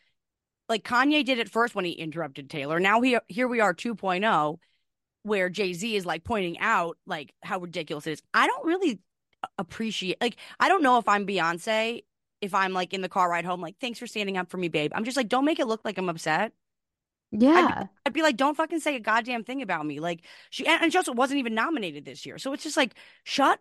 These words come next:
Speaker 1: up. Like, don't, don't draw attention to me as if I'm some victim. I don't think she would have, I don't, I think that might have been a fight on the way home.
Speaker 2: Yeah. It's, I, I don't think it's cool at all.
Speaker 1: I think
Speaker 2: Okay,
Speaker 1: she's like,
Speaker 2: so
Speaker 1: "Th-, that's not helping me." I think this is like how, you know, this is Jada and Will,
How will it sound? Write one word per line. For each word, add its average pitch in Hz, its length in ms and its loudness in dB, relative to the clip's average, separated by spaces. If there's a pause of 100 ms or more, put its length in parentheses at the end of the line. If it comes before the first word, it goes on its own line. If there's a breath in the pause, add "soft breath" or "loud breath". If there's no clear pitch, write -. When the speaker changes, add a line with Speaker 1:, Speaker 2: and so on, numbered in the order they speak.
Speaker 1:
up. 220 320 4
Like, 196 160 -2
don't, 262 280 0
don't 302 220 0
draw 240 200 2
attention 214 460 -6
to 196 100 -8
me 190 180 -6
as 180 120 -6
if 196 120 -4
I'm 185 120 -2
some 175 180 -4
victim. 180 340 -4
I 240 80 6
don't 453 160 -6
think 330 160 0
she - 140 -4
would 240 260 2
have, 214 180 -2 (480 soft breath)
I 269 120 4
don't, 339 180 2
I 294 80 4
think 339 200 0
that 302 120 2
might 269 140 2
have 240 60 -4
been 240 120 -2
a 202 60 -6
fight 220 260 -2
on 180 80 -4
the 160 80 -8
way 143 140 -6
home. 147 300 -16 (1200)
Speaker 2:
Yeah. 165 580 0 (340)
It's, - 420 2 (120)
I, 202 300 6
I - 20 8
don't 202 140 4
think 175 120 0
it's 165 140 0
cool 156 240 0
at - 60 -8
all. - 240 -8 (320 soft breath)
Speaker 1:
I 247 80 -2
think 240 140 8
Speaker 2:
Okay, 262 80 8
Speaker 1:
she's 269 80 6
like, 277 100 8
Speaker 2:
so 226 100 8
Speaker 1:
"Th-, 247 160 2
that's 254 180 2
not 277 160 4
helping 233 320 0
me." 151 100 -4
I 170 80 -4
think 220 140 -8
this 220 140 -10
is 208 100 -12
like 196 160 2
how, 185 240 4 (340 soft breath)
you 214 100 -6
know, 180 140 -4
this 202 160 -8
is 202 120 -10
Jada 208 280 4
and 190 260 2
Will, 190 340 2